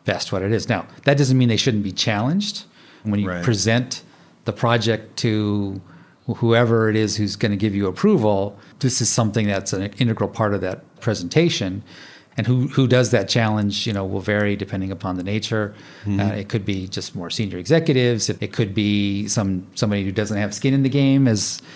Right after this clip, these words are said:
Speaker 1: it could even be, you know, we've seen situations where it was an outsider or a retired executive or,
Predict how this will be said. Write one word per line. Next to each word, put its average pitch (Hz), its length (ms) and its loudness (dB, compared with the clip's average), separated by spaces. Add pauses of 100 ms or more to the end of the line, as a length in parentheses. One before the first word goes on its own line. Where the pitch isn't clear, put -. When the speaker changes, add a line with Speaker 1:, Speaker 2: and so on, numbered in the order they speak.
(280)
Speaker 1:
it 117 100 -6
could 104 140 0
even 104 240 2
be, 101 80 2
you 101 200 -2
know, 87 120 -2
we've 95 160 -4
seen 113 140 0
situations 98 580 -2
where 95 180 0
it 98 60 -2
was 107 240 0
an 117 60 0
outsider 113 720 0
or 92 120 -2
a 87 40 -4
retired 107 540 0
executive 107 800 -2
or, 92 340 -4